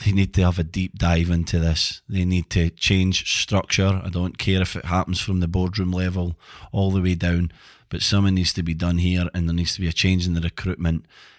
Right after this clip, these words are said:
and there needs to be a change in the philosophy of how you act and how you,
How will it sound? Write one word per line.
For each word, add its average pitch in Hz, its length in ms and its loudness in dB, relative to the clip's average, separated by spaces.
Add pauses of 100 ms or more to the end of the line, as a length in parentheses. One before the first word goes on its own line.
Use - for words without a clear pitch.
(140)
and 87 140 2
there 85 80 4
needs 85 200 0
to 95 60 -6
be 87 80 -2
a 80 60 0
change 90 320 0
in 85 60 0
the 82 80 2
philosophy 82 920 0 (420)
of 85 180 -2
how 92 200 4 (240)
you 87 400 0 (100)
act 85 380 0
and 82 140 -2
how 87 100 2
you, 85 500 -2